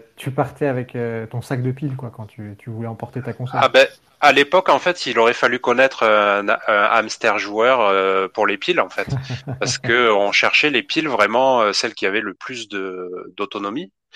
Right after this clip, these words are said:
Speaker 2: Donc, on prenait des alcalines chez E D, qui était le meilleur
Speaker 1: <laughs>
Speaker 2: rapport qualité-prix. Enfin, c'était un truc de fou, quoi. Et j'avais acheté aussi un petit transfo avec, euh, voltage ajustable, et cetera, plein d'embouts. Et, euh,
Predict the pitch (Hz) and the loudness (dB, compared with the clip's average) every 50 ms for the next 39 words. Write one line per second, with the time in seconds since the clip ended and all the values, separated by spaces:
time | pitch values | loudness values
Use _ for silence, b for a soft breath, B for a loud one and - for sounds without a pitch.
0 | B B B B _ - 90 82 - 90 87 - 101 95 101 101 95 98 95 92 | B B B B _ -12 -10 -10 -10 -12 -6 -4 -2 -2 -2 -2 0 0 0 -2
1 | 90 - 110 98 101 107 117 120 120 110 95 - - 104 98 104 117 110 107 107 | 0 -2 -2 -2 0 0 0 0 2 2 2 2 2 0 0 0 0 0 2 4
2 | 113 135 165 - _ _ _ B B B B B B B _ - - - 95 92 | 2 2 2 -2 _ _ _ B B B B B B B _ -12 -8 -8 -8 -2
3 | - 117 123 123 110 104 98 104 104 107 107 104 110 107 - 113 107 - - 107 | 0 2 4 4 4 4 4 4 4 4 6 6 4 4 4 2 0 2 0 -2
4 | 104 101 101 - 107 104 101 - - 147 156 156 135 - - 98 - - - 95 | -2 -2 -6 -4 -4 -4 -4 -2 -2 -2 0 0 0 -2 -2 -4 -4 -4 -4 -4
5 | 90 87 - - 95 110 113 - - 98 - - 101 104 143 B B B B B | -4 -4 -8 -10 -10 -8 -8 -6 -8 -6 -2 -2 -2 -2 -4 B B B B B
6 | B B B B B B B _ 107 110 117 113 120 110 98 101 95 95 - - | B B B B B B B _ 0 2 4 4 4 4 4 2 2 2 2 0
7 | - 147 151 - - - 135 117 - - 107 - - 107 104 101 - - - 127 | 2 0 0 2 0 0 0 0 -2 -6 -6 -2 0 0 0 0 -2 -2 2 2
8 | 131 135 120 101 95 98 95 - - 95 92 92 90 90 90 90 85 92 92 90 | 4 4 4 4 4 2 0 -2 -4 -2 -2 -2 -2 -4 -4 -4 -4 -4 -4 -4
9 | - - 98 98 98 95 95 90 87 90 90 - - - 92 92 101 107 101 95 | -4 -2 -2 -2 0 -2 -2 -4 -4 -6 -8 -10 -8 -4 -2 -2 -2 -2 -2 -6
10 | 90 87 - - 92 - - 85 90 101 - - 98 92 92 90 87 92 90 95 | -10 -10 -12 -14 -8 -4 0 0 2 0 2 0 -4 -2 -2 -4 -4 -6 -8 -8
11 | 107 120 143 135 117 92 87 85 82 82 82 | -8 -6 -4 -2 -2 -2 -2 -4 -6 -8 -12